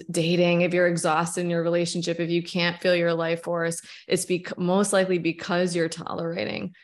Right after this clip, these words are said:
a lot of crap. And I always come back to, you know, we can't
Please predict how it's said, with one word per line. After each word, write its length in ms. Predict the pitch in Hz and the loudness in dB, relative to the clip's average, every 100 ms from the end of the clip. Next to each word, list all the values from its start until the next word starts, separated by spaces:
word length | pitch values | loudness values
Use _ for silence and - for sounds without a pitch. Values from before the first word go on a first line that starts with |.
| _ - | _ 0
a 80 | 185 | 2
lot 300 | 165 160 160 | 2 2 0
of 160 | 165 | -4
crap. 420 | - 170 156 160 - | 0 2 2 0 0
And 140 | 175 | -2
I 140 | 175 - | -2 0
always 320 | 175 185 202 | 2 4 2
come 280 | - 208 185 | -2 -4 -2
back 340 | 175 208 226 - | -2 -2 -4 -6
to, 420 | 175 - 180 175 - - _ | -4 -2 -4 -6 -10 -20 _
you 100 | 196 | -2
know, 220 | 180 175 175 | 0 2 0
we 240 | - 190 | 0 -2
can't 560 | 180 - 180 202 247 | -2 -2 0 0 -2